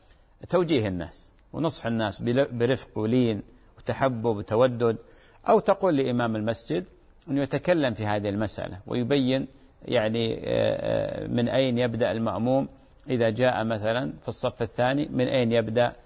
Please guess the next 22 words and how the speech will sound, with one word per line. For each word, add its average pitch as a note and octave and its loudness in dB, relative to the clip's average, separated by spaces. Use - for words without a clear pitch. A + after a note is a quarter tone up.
يعني، G#2+ 0
آه، G#2+ 0
الوقوف A2+ 0
في G#2+ -4
الصف. - -4
بارك A2+ 2
الله G2 0
فيك. - -2
أم D#3 4
يوسف D#3 2
من B2 2
عجمان A2+ 2
تقول: A#2+ 2
"بعض A#2 4
المتاجر A2 2
تبيع A2+ 0
مسابيح A2 -2
من G#2 0
حجارة G#2+ 2
ممزوجة A2 0
بتراب A2 0
المدينة G#2+ 0